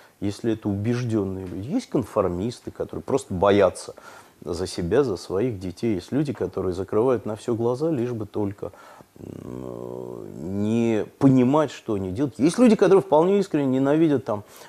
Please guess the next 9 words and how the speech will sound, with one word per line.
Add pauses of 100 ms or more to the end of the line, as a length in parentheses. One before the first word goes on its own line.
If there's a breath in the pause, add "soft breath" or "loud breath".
(140 loud breath)
э,
Россию
и
Путина
вот
просто
потому,
что
они